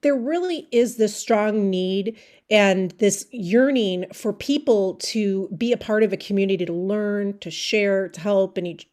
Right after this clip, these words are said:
each other grow. But then also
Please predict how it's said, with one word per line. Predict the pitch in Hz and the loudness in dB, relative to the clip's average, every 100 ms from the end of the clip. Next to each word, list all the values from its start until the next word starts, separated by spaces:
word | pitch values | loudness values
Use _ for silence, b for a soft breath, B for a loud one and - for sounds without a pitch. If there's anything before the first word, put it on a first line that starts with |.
| _ | _
each | 226 208 - 240 - | -2 -2 0 -4 0
other | 214 180 | 0 -2
grow. | 160 185 180 196 254 277 B B B - | -4 -6 -2 0 -2 -4 B B B 2
But | 277 | 6
then | 294 277 | 4 4
also | 214 233 302 - 262 214 190 190 220 | 2 2 0 0 4 4 4 0 -2